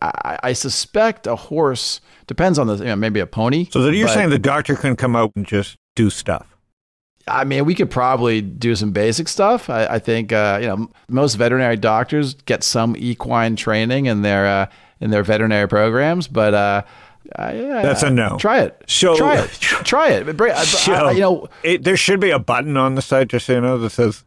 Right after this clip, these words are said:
Speaker 2: "For the idiot that has a horse, this price." 'Cause you know you're gonna, that's just money you're gonna have. Like, no one's bringing in their horse. You just collect the, just collect. Freebie idea, just saying there should be a box for the lunatic in New York that has a horse. We'll take it.
Speaker 1: Yeah.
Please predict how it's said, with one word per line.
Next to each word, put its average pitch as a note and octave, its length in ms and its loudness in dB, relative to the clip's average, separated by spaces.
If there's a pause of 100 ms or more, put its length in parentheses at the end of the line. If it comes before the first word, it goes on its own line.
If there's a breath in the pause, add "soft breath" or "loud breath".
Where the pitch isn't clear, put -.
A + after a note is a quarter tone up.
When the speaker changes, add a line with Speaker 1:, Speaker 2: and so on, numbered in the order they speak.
(260)
Speaker 2:
"For C#3+ 100 0
the D#3+ 180 6
idiot D#3+ 260 4
that C3 140 2
has A#2+ 200 2
a A#2 100 2
horse, A2 520 0
this A2+ 220 0
price." - 540 -6 (500)
'Cause D#3+ 160 0
you G3 60 4
know A#3+ 120 4
you're A#3 160 4
gonna, E3 160 2
that's F3 260 -2
just G3 200 -4
money D#3+ 240 2
you're E3 120 4
gonna D#3+ 200 2
have. F3+ 440 0
Like, - 200 -4
no F#3 80 2
one's F3+ 160 0
bringing G2 260 -6
in G2 140 0
their F#2+ 140 -2
horse. G#2+ 360 0
You D3+ 120 4
just D3 260 -2
collect D3 320 -2
the, D3+ 100 0 (340)
just D3+ 200 -2
collect. D#3 240 -2 (200 loud breath)
Freebie D#3 480 4
idea, A#2+ 460 2
just A2+ 220 -4
saying G#2+ 220 2
there G2+ 100 0
should G2+ 160 -6
be A2 80 4
a G#2+ 60 4
box G2 360 0
for G2+ 140 -2
the G#2 120 -2
lunatic A2+ 680 0
in G#2 80 2
New G#2 80 2
York G2+ 220 0
that G2 120 0
has F#2+ 220 2
a G2 80 2
horse. G2 320 -2
We'll - 100 -2
take G2+ 300 -4
it. - 100 -8 (240)
Speaker 1:
Yeah. G#2+ 120 -2